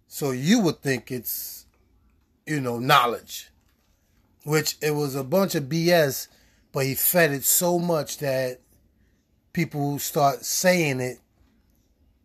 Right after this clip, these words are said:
as, you know, basically <laughs> retweeting. But, you know, when he say he has the best numbers ever,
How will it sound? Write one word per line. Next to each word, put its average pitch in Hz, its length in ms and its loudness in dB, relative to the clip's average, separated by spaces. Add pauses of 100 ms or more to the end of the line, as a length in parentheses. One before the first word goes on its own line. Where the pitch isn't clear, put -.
(240)
as, 127 680 2 (500)
you 196 160 0
know, 117 260 -6 (360)
basically 156 520 4
<laughs> - 0 -
retweeting. 143 680 0 (1000)
But, 143 400 4 (1400)
you 220 160 0
know, 131 300 0 (220)
when 165 180 0
he 202 180 2
say 180 560 2 (1600)
he 175 160 -6
has 165 320 2
the 147 100 -4
best 165 400 2
numbers 139 920 0 (1200)
ever, 120 420 2